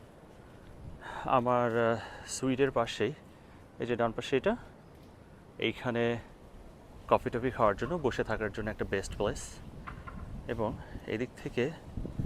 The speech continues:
আমি যদি একটু এই পাশে আসি, তাহলে দেখতে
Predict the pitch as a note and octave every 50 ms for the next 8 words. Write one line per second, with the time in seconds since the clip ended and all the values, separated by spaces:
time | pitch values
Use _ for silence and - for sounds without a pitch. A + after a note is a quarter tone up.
0 | - - - - - - - - - - - - - - - A2 G#2 G#2 A2 -
1 | A2+ G#2+ - A#2 A2+ B2 - - - - - - - A2+ A2+ - - B2 - -
2 | - C3+ G#2+ G2 - - - B2 - - - - - - - - - - - -
3 | - - - - - - - G#2 A2 A2+ G#2+ - - - - - C3 D3+